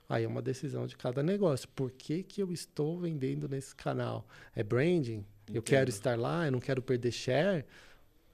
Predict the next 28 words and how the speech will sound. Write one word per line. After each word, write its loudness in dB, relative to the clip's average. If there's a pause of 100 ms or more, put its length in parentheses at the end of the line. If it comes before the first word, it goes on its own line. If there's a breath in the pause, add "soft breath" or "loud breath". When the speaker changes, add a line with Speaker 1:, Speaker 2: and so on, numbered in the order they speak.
(480 soft breath)
Speaker 2:
Entendo. -6 (240 loud breath)
É, 2
eu 6
acho 2
que -4
a -2
sua -4
colocação -6
é -8
muito -10
boa. 0
É, -2 (160)
é -6
lógico -2
que -4
vai -2
ser -6
uma, -6
é -6
uma -6
discussão -8
que -10
eu 2
acho 0
que -14
eternamente -2
vai -2
existir, -6